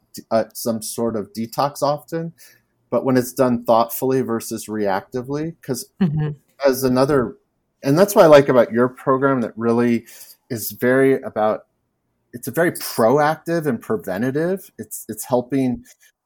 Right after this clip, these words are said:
Speaker 1: it's helping parents not have, like, start from a place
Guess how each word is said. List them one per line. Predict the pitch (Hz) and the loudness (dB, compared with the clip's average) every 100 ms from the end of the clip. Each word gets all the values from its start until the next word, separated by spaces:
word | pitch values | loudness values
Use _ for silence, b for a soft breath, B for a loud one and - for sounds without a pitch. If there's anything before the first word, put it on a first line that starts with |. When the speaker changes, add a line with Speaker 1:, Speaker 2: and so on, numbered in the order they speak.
| - | -20
Speaker 1:
it's | 117 - | -14 2
helping | 131 120 143 123 - | 2 2 -2 -2 -6
parents | 127 120 117 - - - _ - - | -4 0 -2 -4 -14 -20 _ -14 -4
not | 110 113 | -2 -2
have, | - 117 104 _ - | -2 -4 -4 _ -8
like, | 110 - | -6 -4
start | - - 123 143 - - _ _ | -4 2 6 6 2 -8 _ _
from | - 147 | -2 0
a | 147 | 0
place | - 156 151 175 - - | 0 2 4 2 -4 -10